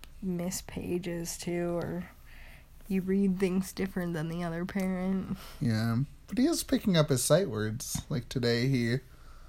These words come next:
Speaker 2: like, asked what, what, I think in the 'Twas the Night Before Christmas book, one of the pictures was, like, to Santa, and it was cookies and milk, and he asked what it said, and I said, or for Santa, and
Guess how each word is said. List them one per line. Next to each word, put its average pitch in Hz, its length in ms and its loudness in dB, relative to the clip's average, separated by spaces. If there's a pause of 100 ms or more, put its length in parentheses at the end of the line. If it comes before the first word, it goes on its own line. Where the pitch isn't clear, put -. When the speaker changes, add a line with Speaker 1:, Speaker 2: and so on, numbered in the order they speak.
(480)
Speaker 2:
like, - 360 -2
asked 117 380 2
what, 120 220 4 (600)
what, 107 220 -2
I - 140 0
think 113 240 0
in 123 80 2
the 120 120 2
'Twas 131 340 4
the 139 80 6
Night 135 120 6
Before 143 220 2
Christmas 165 380 0
book, 80 360 -2
one 113 140 2
of 104 60 -2
the 98 100 0
pictures 104 480 -2
was, 101 240 -4
like, 90 240 -4
to 123 220 2
Santa, 113 480 0
and 143 100 0
it 131 60 -2
was 123 160 -2
cookies 147 420 2
and 143 120 4
milk, 175 400 4
and 135 200 4 (560)
he 131 160 4
asked 135 240 8
what 147 100 6
it 143 120 8
said, 190 260 10
and 214 60 4
I 151 80 8
said, 139 400 4
or 123 200 4
for 139 360 8
Santa, - 420 -4
and 143 160 -8